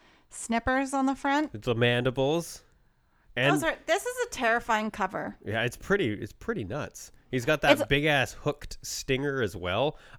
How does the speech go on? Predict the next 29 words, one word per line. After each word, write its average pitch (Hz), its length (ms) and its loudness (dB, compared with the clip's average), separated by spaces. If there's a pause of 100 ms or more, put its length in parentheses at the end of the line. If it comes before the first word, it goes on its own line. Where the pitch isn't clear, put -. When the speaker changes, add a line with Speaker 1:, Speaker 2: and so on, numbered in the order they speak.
Speaker 2:
I 143 120 6
don't 151 220 2
think 190 320 0
this 165 220 -2
is 110 160 -6
a 104 40 -4
fly. 90 600 0 (1120)
Speaker 1:
No, 262 300 12
I 220 120 12
agree 220 280 4
with 214 200 0
you. 196 260 0 (340)
Speaker 2:
Yeah. 107 440 0 (380)
I 156 140 4
don't 180 100 6
know. 175 120 6
Speaker 1:
I 247 80 8
agree 254 140 8
Speaker 2:
If 285 60 8
Speaker 1:
with 277 120 2
you. 233 200 6 (240)
Speaker 2:
Before, 214 460 4
I 135 140 2
wanted 147 380 6
to 143 80 0
talk 131 300 2
about 110 360 2
the 101 80 -6
fly, 92 580 0